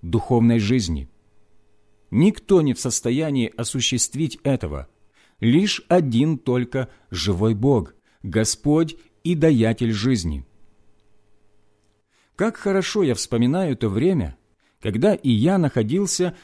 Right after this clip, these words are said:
в долине мёртвых костей, таких же сухих, как и все остальные. Но благословен тот день, когда свободная, неограниченная благодать послала мужа Божиего,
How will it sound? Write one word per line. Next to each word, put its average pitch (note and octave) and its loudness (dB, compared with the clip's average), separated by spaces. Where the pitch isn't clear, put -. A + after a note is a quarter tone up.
в F2+ -12
долине E3 2
мёртвых D#3 0
костей, F#2+ -4
таких F#3 -2
же C#3 -2
сухих, - -4
как E3+ -4
и D3+ -2
все C#3 -2
остальные. F#2+ -2
Но B2+ 4
благословен E3+ -2
тот F3+ 0
день, A2+ -2
когда C#3 0
свободная, D3 0
неограниченная F3 2
благодать C#3+ 0
послала D#3+ 0
мужа C3+ 2
Божиего, G#2+ 0